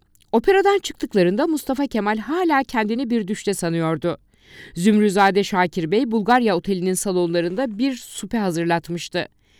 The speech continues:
Operadan çıktıklarında General Kovaçev, General Fiçev ve mebuslardan Totev'le beraber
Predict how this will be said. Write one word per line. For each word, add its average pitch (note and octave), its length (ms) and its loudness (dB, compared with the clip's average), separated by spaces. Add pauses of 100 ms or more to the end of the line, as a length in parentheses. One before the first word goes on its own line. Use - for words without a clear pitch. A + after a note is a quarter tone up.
(320)
Operadan F4 460 4
çıktıklarında F#3+ 720 -2
General B3 580 0 (640)
Kovaçev, B3 440 2 (140)
General G#3 420 2
Fiçev A#3+ 400 -4
ve G#3+ 100 2
mebuslardan G3 720 0
Totev'le F3+ 520 -4
beraber F#3 420 0